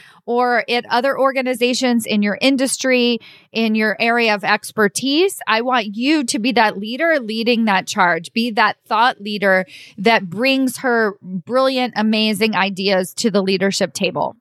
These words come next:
So freaking excited about this. Now, in today's episode, I am actually focusing a little bit more on a touchy subject called diversity.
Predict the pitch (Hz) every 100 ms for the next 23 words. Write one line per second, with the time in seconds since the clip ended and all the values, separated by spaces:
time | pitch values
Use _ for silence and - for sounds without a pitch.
0 | _ - - - 269 254 254 220 185 160
1 | 165 165 - 156 - - - - - -
2 | - - - - - _ _ _ _ _
3 | _ _ - 247 277 240 - 165 247 269
4 | 247 311 277 330 415 - 240 226 220 220
5 | 180 180 190 190 - - 220 262 330 311
6 | 262 262 277 233 - 226 220 240 226 214
7 | 214 208 262 294 285 233 220 208 202 196
8 | - 208 208 196 196 196 185 _ _ _
9 | _ _ - 214 - 262 254 330 320 -
10 | 190 180 190 160 - 226 196 190 190 -
11 | 190 196 190 180 185 - 160 - -